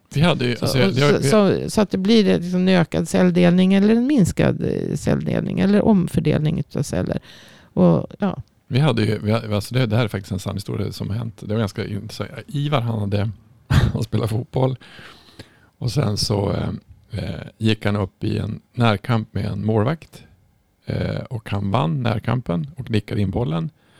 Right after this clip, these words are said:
Speaker 1: Han vart avblåst för, så samtidigt som målvakten hoppade in i han, så att han fick en,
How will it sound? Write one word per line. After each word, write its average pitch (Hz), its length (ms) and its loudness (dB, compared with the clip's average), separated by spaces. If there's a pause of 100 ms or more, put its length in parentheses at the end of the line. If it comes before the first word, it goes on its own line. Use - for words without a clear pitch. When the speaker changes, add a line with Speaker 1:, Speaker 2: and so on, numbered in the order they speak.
(320)
Speaker 1:
Han 110 100 -2
vart 117 140 0
avblåst 110 560 2
för, 98 160 0
så 101 160 -6
samtidigt 120 340 -2
som 131 100 -4
målvakten 104 520 -2
hoppade 101 320 -8
in 98 120 -6
i - 20 -8
han, 110 260 -10
så - 120 -12
att - 60 -14
han 95 120 -8
fick - 240 -8
en, 98 200 -4